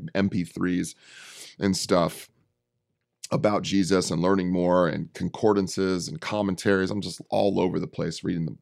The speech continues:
reading the scriptures, and I, and I absolutely loved it. Um, but the problem was, once I started getting healthy enough, I didn't wanna go back to playing football. So I was in the midst of getting drafted,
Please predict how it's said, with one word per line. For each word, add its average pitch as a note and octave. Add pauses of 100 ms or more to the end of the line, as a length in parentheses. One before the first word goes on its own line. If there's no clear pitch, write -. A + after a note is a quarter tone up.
reading F2
the D#2
scriptures, -
and -
I, -
and F#2+
I -
absolutely -
loved F#2+
it. - (640)
Um, G2 (1160)
but C3+
the F#2+
problem D3+
was, F#2 (580)
once C3+
I B2
started G#2+
getting F#2+
healthy C3+
enough, - (1000)
I E3+
didn't F#2+
wanna D#2+
go D#2+
back F2
to -
playing F2
football. - (180)
So -
I A#2+
was A#2+
in D3
the B2+
midst D3
of A2
getting G#2+
drafted, A#2+